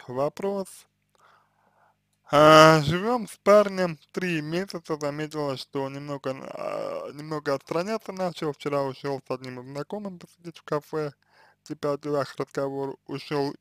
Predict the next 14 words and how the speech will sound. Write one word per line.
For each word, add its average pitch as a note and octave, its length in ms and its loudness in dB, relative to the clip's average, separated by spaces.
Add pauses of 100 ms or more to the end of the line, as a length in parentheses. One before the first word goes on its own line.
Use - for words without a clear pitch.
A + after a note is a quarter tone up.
и C3 60 -18
не C3+ 160 -16
пишет, F3+ 440 -12
не C3+ 100 -14
звонит, C#3 460 -14
пока B2+ 320 -6 (100)
сама B2+ 220 -12
не C3 80 -18
позвонила. C3+ 680 -8 (500)
Но, C#3 160 -8
правда, C3+ 360 -2
тут C3+ 240 -10
же B2+ 100 -12
пришел. B2+ 560 -8